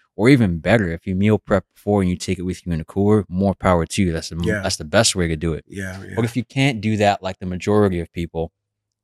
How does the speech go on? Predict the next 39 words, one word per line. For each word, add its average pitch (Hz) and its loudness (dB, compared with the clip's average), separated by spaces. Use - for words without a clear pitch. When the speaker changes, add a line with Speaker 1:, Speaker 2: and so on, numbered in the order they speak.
Speaker 1:
just, 165 -4
just 147 -6
be 160 -4
smart 160 -2
with 147 -6
the 139 -14
choices. - -4
Speaker 2:
You - -14
know 135 0
what 180 4
I'm 156 4
noticing 143 4
too, 131 2
being 127 2
on 127 4
the 113 2
road? 123 2
The 104 -6
things 147 4
that 139 8
I 123 6
wanna 131 4
have 120 0
or 101 -12
the 95 -12
things 139 2
that 120 2
are 117 -2
at 139 4
my 135 2
disposal 139 2
when 131 4
I'm 113 0
home, 165 0
I 101 -12
just 123 -2
don't 117 -2
want 139 2
'em. 95 -4